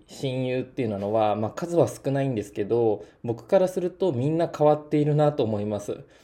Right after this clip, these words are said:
あの、個性的な人の方が魅力があると僕は思うんですけど、皆さんはどう思うでしょうか？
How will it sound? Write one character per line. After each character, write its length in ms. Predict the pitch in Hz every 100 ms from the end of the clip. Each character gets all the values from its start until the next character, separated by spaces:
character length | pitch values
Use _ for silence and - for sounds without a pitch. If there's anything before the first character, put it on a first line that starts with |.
| _ -
あ 180 | 117 101
の、 320 | 104 104 98
個 100 | -
性 200 | 135 165
的 220 | 160 160
な 140 | 170 165
人 200 | 143 170
の 120 | 170
方 240 | 196 170
が 420 | 143 175 165 113 113
魅 160 | 120
力 240 | 127 127 135
が 180 | 143
あ 60 | 156
る 80 | 220
と 220 | - 175
僕 260 | 127 113 123
は 120 | 123
思 280 | 120 143 131
う 20 |
ん 60 |
で 80 | 104
す 140 | 101 -
け 100 | 117
ど、 220 | 160 156
皆 260 | 123 127
さ 140 | 120 113
ん 120 | 113
は 200 | 156 147
ど 300 | 117 113 104
う 20 |
思 240 | 104 104 101
う 40 |
で 80 | 101
し 120 | -
ょ 80 | 104
う 40 |
か？ 280 | - 117